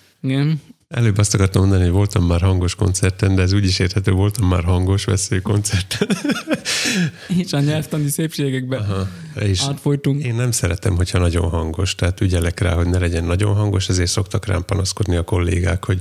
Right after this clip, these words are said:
Speaker 2: hogy
Speaker 1: Tudjuk.
Speaker 2: megint, megint halk vagy.
Speaker 1: Neked ez a fedőneved, a halk hangos.
Speaker 2: I-, igen, de hogyha mondjuk a, a város szélén levő amfiteátrumban száz decibellel szól a, a készlet,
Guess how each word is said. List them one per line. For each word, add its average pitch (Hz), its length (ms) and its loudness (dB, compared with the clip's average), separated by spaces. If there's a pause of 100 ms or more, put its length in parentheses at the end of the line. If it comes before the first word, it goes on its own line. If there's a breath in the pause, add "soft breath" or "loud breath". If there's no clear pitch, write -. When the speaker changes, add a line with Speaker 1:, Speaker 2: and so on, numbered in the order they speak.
(160)
Speaker 2:
hogy 87 220 -4 (160)
Speaker 1:
Tudjuk. 120 340 -2
Speaker 2:
megint, 95 240 0
megint 98 260 4
halk 92 280 2
vagy. 107 220 2 (100)
Speaker 1:
Neked 139 160 -6
ez 139 100 0
a 120 80 2
fedőneved, 110 440 0
a 117 60 2
halk 127 260 0
hangos. 117 420 0
Speaker 2:
I-, 107 400 -2
igen, 95 240 2 (400 loud breath)
de 92 360 2 (200 loud breath)
hogyha 101 260 0
mondjuk 92 320 2
a, 90 240 4 (180)
a 101 140 0
város 107 320 2
szélén 92 380 2
levő 85 220 2
amfiteátrumban 85 1160 0
száz 92 280 0
decibellel 87 680 0
szól 87 480 -2 (280)
a, 92 40 -4 (640 loud breath)
a 95 160 -4
készlet, 92 640 -2